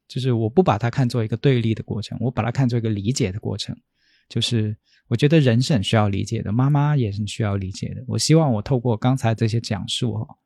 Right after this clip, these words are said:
给大家更多的角度去理解父母。你不一定要去失去自己的边界，说，“哎呀，我，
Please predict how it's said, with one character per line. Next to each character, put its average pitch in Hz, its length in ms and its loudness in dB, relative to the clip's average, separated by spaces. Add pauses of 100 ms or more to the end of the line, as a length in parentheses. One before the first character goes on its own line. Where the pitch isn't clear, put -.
给 117 120 0
大 110 120 0
家 120 100 2
更 123 220 2
多 117 200 0
的 107 400 -4 (160)
角 - 300 -4
度 117 240 0
去 - 320 -2
理 110 260 -2
解 120 380 -4
父 139 220 0
母。 113 200 -10 (440)
你 120 120 4
不 220 220 6
一 170 80 8
定 160 200 2
要 127 220 4
去 104 600 -2
失 - 260 2
去 131 200 2
自 - 80 -2
己 127 80 4
的 107 100 -2
边 120 320 0
界， 127 300 -4 (180)
说 - 240 -4
，“哎 120 60 4
呀， 117 100 2
我， 117 200 0